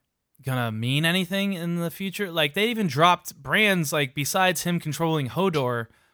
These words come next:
they really haven't visited. I, I, that's why I'm, I, I'm kind of angry at the, the Bran thing in the show, is because when he's learning from the three-eyed raven or crow,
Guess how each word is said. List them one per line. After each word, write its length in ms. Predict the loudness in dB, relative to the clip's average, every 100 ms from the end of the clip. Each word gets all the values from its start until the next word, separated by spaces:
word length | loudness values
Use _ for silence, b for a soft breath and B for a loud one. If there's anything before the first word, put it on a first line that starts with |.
| _ _ -4
they 100 | 2
really 220 | 2 4
haven't 300 | 4 4 2
visited. 520 | 0 0 0 0 -2 2
I, 140 | 2 2
I, 120 | -8
that's 220 | 0 2 4
why 140 | 4
I'm, 120 | 2 -2
I, 140 | -8 -2
I'm 240 | 0 0
kind 180 | 2 2
of 60 | 2
angry 400 | 2 2 2 2
at 140 | 2
the, 380 | -2 0 -2 -4 b b b
the 100 | -2
Bran 480 | 0 4 4 4 2
thing 340 | 0 0 0 0
in 200 | -2 -2
the 80 | 0
show, 460 | 4 6 6 2
is 180 | -2 -4
because 440 | -8 -2 -2 -2
when 120 | -2 0
he's 240 | 0 2
learning 300 | 0 2 0
from 180 | -2 -2
the 100 | -4
three-eyed 600 | -2 2 4 4 2 -4 _
raven 720 | -12 -2 2 2 0 -2 -4 -8
or 100 | -8
crow, 400 | -2 2 2